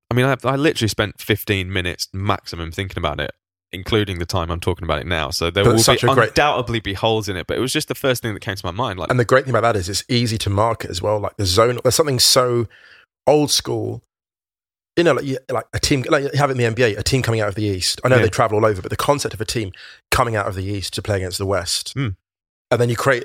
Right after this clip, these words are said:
Speaker 2: it creates its own sort of mythology. And of course, what football needs is mythologies.
Speaker 1: Well, like, imagine if you had a Euros group, like a qualifying group, which was just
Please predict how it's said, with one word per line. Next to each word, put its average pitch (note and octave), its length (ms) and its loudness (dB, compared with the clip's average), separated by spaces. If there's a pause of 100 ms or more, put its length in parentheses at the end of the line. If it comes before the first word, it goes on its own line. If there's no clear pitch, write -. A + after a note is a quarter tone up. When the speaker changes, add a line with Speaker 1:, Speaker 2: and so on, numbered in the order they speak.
Speaker 2:
it D3 120 -6
creates B2 220 2
its B2+ 140 0
own A#2+ 160 2
sort - 80 -4
of G2 80 -6
mythology. A#2+ 400 0
And G2 140 -4
of G#2+ 120 -12
course, A#2 300 -2
what G#2 100 -4
football G#2+ 220 -4
needs A2 300 -2
is - 360 -6 (540)
mythologies. G2 600 -4
Speaker 1:
Well, E3 100 0
like, F#3+ 140 0
imagine G#3+ 320 0
if G#3 120 0
you E3 140 2
had D#3 240 0
a C3 400 2 (100)
Euros A#2+ 540 2
group, G2+ 340 -2 (380)
like G#2 140 0
a G#2+ 40 -12
qualifying A2+ 440 0
group, F#2 320 -4
which - 200 -4
was G2+ 120 -2
just - 560 -2